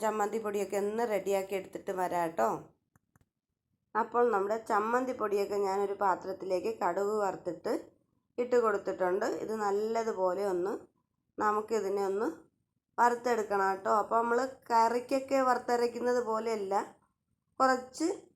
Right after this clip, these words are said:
നേരം ഒന്ന് വറുത്താൽ മാത്രം മതി കേട്ടോ. അപ്പോൾ നമ്മുടെ ചമ്മന്തിപ്പൊടിയും റെഡി ആയിട്ടുണ്ട്. നമ്മുടെ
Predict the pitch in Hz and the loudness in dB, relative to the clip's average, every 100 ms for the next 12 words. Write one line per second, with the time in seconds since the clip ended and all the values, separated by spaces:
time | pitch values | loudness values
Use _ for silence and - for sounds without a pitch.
0 | 220 240 240 240 233 247 240 - _ 214 | 2 4 6 4 2 0 -2 -8 _ -2
1 | 214 214 233 240 220 208 226 233 214 190 | -2 -2 2 2 2 -4 -4 -4 -2 -4
2 | 185 214 214 214 214 208 208 208 202 202 | -2 -2 -2 -2 -2 -4 -4 -4 -2 -2
3 | 208 202 196 226 226 185 - 196 180 185 | -2 -2 0 0 0 -2 -2 0 0 -2
4 | 185 180 185 254 - - _ _ _ _ | -2 -2 -2 -4 -8 -16 _ _ _ _
5 | - 208 | -8 -2